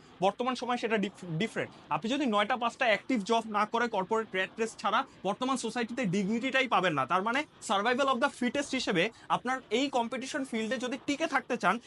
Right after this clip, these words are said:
তাহলে এইখানে আপনার একটা মোটিভ থাকা লাগবে এবং ক্রিয়েটিভ হয়ে আপনি জব ছাড়া কোনোদিন সারভাইভ করতে পারবেন না। But এই আলোচনাটা তিনটা কনক্লুশন আছে। ফার্স্ট, তার মানে হচ্ছে তাদের কথা মতো আমি জবে যদি কাজে ফাঁকি দেই, তার মানে সেই জায়গায় আমার র্যাট রেসের উপরে উঠার থেকে এক একটা স্টেপ আমি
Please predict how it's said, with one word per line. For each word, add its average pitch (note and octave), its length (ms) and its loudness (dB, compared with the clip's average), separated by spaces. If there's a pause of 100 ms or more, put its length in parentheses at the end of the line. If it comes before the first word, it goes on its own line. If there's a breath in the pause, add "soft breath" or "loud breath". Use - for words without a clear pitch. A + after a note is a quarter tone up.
(100 loud breath)
তাহলে A#3+ 240 2
এইখানে A#3+ 360 0
আপনার B3 280 -4
একটা B3 160 -2
মোটিভ A3 400 -2
থাকা A#3+ 220 -2
লাগবে B3 260 0
এবং B3+ 260 2
ক্রিয়েটিভ A#3 400 -2
হয়ে B3 200 4 (220 loud breath)
আপনি - 240 0
জব G3+ 320 2
ছাড়া C4 180 0
কোনোদিন B3+ 300 -2
সারভাইভ G#3+ 320 0
করতে A3 180 0
পারবেন E3+ 200 2
না। C#3+ 60 -2
But F#3 160 2
এই C4 140 2
আলোচনাটা A#3+ 520 0
তিনটা B3+ 320 -2
কনক্লুশন A3 440 -2
আছে। F3 200 0 (240 loud breath)
ফার্স্ট, C4 300 4 (160)
তার A3+ 140 2
মানে C#4+ 180 0
হচ্ছে E4 240 -2
তাদের C4 320 0
কথা A#3+ 220 -4
মতো C#4 300 2
আমি F#3 360 -2
জবে F#3+ 240 2
যদি B3+ 220 -4
কাজে G#3+ 300 0
ফাঁকি A3 320 -2
দেই, G#3+ 240 2 (160)
তার G#3 140 2
মানে C4 140 -2
সেই A#3+ 200 -2
জায়গায় C4 280 0
আমার A3 300 -2
র্যাট F#3+ 220 -2
রেসের B3 260 -2
উপরে B3+ 340 -2
উঠার B3 340 -2
থেকে C4 160 -6
এক A#3 140 -4
একটা A#3 240 -4
স্টেপ A#3+ 220 -4
আমি A#3 160 -2